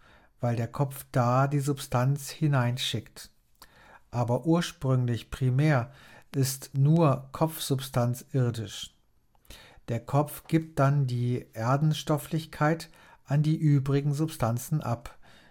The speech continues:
während die eigene Substanz der Stoffwechselgliedmaßenorgane aus der geistigen Welt genommen ist.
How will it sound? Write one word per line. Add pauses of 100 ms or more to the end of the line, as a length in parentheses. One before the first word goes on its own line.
(200)
während
die
eigene
Substanz
der
Stoffwechselgliedmaßenorgane (760)
aus
der
geistigen
Welt
genommen
ist.